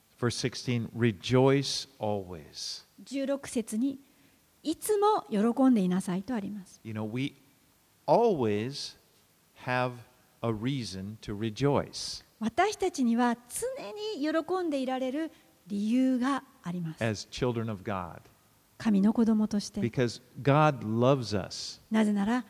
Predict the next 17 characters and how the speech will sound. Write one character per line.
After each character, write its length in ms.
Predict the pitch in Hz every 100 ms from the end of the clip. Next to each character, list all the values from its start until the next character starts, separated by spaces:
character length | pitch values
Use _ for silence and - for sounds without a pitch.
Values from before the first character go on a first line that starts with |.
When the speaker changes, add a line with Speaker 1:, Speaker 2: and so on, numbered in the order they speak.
| -
Speaker 1:
神 240 | - 196 180
が 260 | 196 226 - _
私 420 | 180 - 170 -
を 140 | 202 220 -
愛 180 | 269
し 60 | 294
て 100 | 240
い 60 | 180
る 80 |
か 100 | 175
ら 100 | -
で 140 | 165 190
す。 80 | 120
Speaker 2:
He's 160 | 101
watching 460 | 98 123 - 131 117
over 340 | 131 127 104
us. 380 | 87 - - -